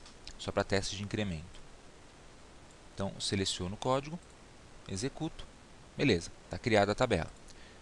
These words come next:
Se você quiser ver a tabela criada, ó, já sabe, show tables. Manda executar. Tá lá,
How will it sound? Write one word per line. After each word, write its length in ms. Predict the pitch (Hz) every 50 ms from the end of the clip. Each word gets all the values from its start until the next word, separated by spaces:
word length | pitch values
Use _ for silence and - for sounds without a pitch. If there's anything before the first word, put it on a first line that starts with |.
| - -
Se 80 | -
você 100 | - -
quiser 220 | - 85 90 92 90
ver 140 | 82 90 87
a 40 |
tabela 300 | 87 - 87 87 87 85
criada, 460 | - - - 120 131 139 143 131 87 78
ó, 360 | - - - - - - -
já 160 | - - -
sabe, 380 | - - 113 98 85 80 80 - -
show 460 | - - - - 95 104 120 135 156 - - - - - - - - - - - - - - - - - - - -
tables. 800 | 131 127 135 123 98 90 85 85 - - - - - - - - - - - - - - - - - - - - - - - - - - - - - - - - - - - - - - - - - - - - - 85
Manda 120 | 85 87
executar. 560 | 85 82 90 - - 107 - 123 123 131 147 - - - - - - - - - - - - - - - - - - -
Tá 120 | - 95
lá, 140 | 90 85 82